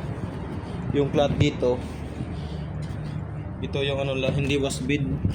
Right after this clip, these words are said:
Ito, three pass yan. Yung flat. But joint. Ito yung flat niya, dugtong niya.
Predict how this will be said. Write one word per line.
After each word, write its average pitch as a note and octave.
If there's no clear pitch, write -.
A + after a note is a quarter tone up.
Ito, C3
three B2
pass D3
yan. C3+
Yung A2+
flat. A#2+
But A#2
joint. A#2+
Ito -
yung A2+
flat A#2
niya, A2+
dugtong G#2+
niya. G#2